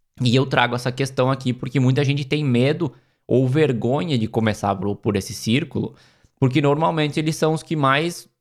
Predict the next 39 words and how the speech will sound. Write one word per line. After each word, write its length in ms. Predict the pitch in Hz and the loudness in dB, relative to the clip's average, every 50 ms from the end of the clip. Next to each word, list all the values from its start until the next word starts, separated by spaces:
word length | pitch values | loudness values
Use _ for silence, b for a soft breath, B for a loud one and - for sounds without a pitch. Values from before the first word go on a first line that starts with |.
| _ _ _ | _ _ _
teoricamente, 640 | 139 135 139 151 147 131 160 135 131 139 139 - | 2 2 4 2 2 0 0 0 0 -2 -4 -4
nos 180 | 151 151 143 123 | -4 -4 -4 -4
julgam, 540 | 107 104 117 143 147 131 107 110 107 104 104 | -4 -2 0 2 2 2 2 0 0 0 0
né? 260 | 107 104 104 117 127 b b b b b b b b b _ | 0 0 -2 -2 -4 b b b b b b b b b _
"Ah, 280 | - 143 180 180 165 | -2 0 2 0 0
por 140 | 127 120 113 | 0 -2 -4
que 120 | - 123 123 | -2 -4 -4
que 100 | 127 139 | -2 -2
você 200 | 135 135 139 131 | -2 -2 -2 -2
saiu 200 | - 131 127 139 | 0 2 2 2
daquele 300 | 139 127 127 120 120 123 | 2 0 0 0 0 0
emprego 400 | 113 101 - - 120 123 117 110 | -2 0 0 0 0 0 2 2
ótimo 460 | 107 113 127 139 135 - 123 117 113 | 2 2 2 0 -4 -4 -4 -2 -2
e 60 | 110 | -2
agora 280 | 107 104 107 113 120 120 | 0 2 2 0 0 0
tá 80 | 120 | -2
ali 120 | 107 113 113 | -4 -4 -4
sofrendo 400 | - 120 110 - 117 110 117 113 | -8 -10 -6 -4 -2 -2 0 0
pra 100 | 110 107 | -2 -2
conseguir 280 | - 107 101 104 104 | -2 -4 -4 -4 -6
cliente?" 920 | 98 - 104 98 98 104 135 156 160 151 139 127 117 127 - 110 104 98 b b b b b b b b _ _ _ | -6 -6 -6 -2 0 0 0 0 0 0 0 -2 -2 -2 -4 -4 -4 -4 b b b b b b b b _ _ _
Parece 300 | 120 113 110 117 127 - | 2 4 4 2 2 0
uma 160 | 147 135 120 127 | 0 -2 -2 0
frase 360 | - 113 113 117 127 139 135 | 0 0 0 2 0 -2 -6
que, 120 | - 120 | -4 -2
né, 160 | 117 117 123 | -2 -2 0
que 60 | 123 127 | -2 -2
aparece 380 | - 110 104 107 113 123 131 | -2 -2 -2 -2 -2 -2 -2
na 80 | 120 117 | -2 -2
nossa 220 | 117 113 113 113 | -2 -2 -2 -2
cabeça 320 | - 113 107 110 117 117 139 | -2 0 0 0 -2 -2 -2
o 40 | 107 | -2
tempo 260 | - 113 110 107 - | -2 -2 -2 0 -2
inteiro. 540 | 120 110 - - 107 107 113 127 151 180 b b b b b b b b b _ _ | -2 -2 0 0 2 2 2 2 0 -4 b b b b b b b b b _ _
É, 420 | 107 107 107 101 101 - - - - _ | 0 2 2 2 0 0 -4 -8 -12 _
só 160 | - - 135 | -2 0 0
que 120 | 127 165 | 0 2
normalmente 600 | 147 147 147 160 180 196 190 170 156 160 156 - | 2 2 2 2 0 0 2 2 0 0 0 0
os, 140 | 185 170 175 | -2 -2 -2